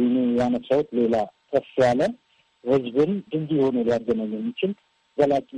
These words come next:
ፍትህና መፍትሄ እልባት ሊያመጣ የሚችል ጉዳይ ነው ያነሳሁት። ሌላ ሀገራትም የተሞከረ ሳይንሳዊ የሆነ አሰራር ነው። የማይካድራ ጉዳይ በታደበት አግባብ አሳዛኝ ነው። በነገራችን ላይ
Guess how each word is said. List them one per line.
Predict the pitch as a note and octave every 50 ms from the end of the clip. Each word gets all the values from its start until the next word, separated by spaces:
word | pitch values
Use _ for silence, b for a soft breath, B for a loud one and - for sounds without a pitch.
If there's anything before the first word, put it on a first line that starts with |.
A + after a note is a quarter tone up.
| A#2+ G2+ -
ፍትህና | - C3 B2 - A#2+ A2+ A2+ A2+ A2
መፍትሄ | A2 A2 - _ - B2 - -
እልባት | A#2+ A2 A2+ A#2 A2 - -
ሊያመጣ | B2 A2+ G#2+ A2 G#2+ -
የሚችል | A2+ A2+ A#2+ A#2+ B2 - B2 A#2
ጉዳይ | - B2 - C#3 B2+ A#2+
ነው | A2+ A2
ያነሳሁት። | A2 G#2+ G#2+ - - - A2 F#2+ - -
ሌላ | C#3 C#3+ C3+ C#3
ሀገራትም | C3+ B2 B2+ B2 B2 A#2+ - A#2 A#2 A#2+ A2+ A2+ G#2+ G2+ A2
የተሞከረ | A#2+ A#2+ - A#2 A2+ A2+ A2 - - B2+ D3+ F3+ G#3 G3+ _ _ _ _ - -
ሳይንሳዊ | C#3+ D3 C#3 B2+ C#3 C3 B2+
የሆነ | B2 A#2+ A#2+ A2+ A2+
አሰራር | A2+ A2 - C3 C3 C#3 C#3+ C3 A#2+
ነው። | G2+ F2 - A#2
የማይካድራ | B2 D3 D3+ E3 E3+ - F3+ E3+ D3+ F3 E3+
ጉዳይ | D#3+ F3 D3+ - E3+ E3+ F#3 A3 G3
በታደበት | - C3+ - C3+ C#3 - B2+ A#2+ C3 - C#3+
አግባብ | C#3 C#3 D#3+ E3+ D#3 B2
አሳዛኝ | A2+ - A#2+ A#2 G#2+ - C3 B2+ B2 B2 A#2
ነው። | C3+ G3 C#4 - -
በነገራችን | - B2 A#2+ B2 A#2+ B2+ B2 B2 A#2+ - - B2 C3
ላይ | D3 E3+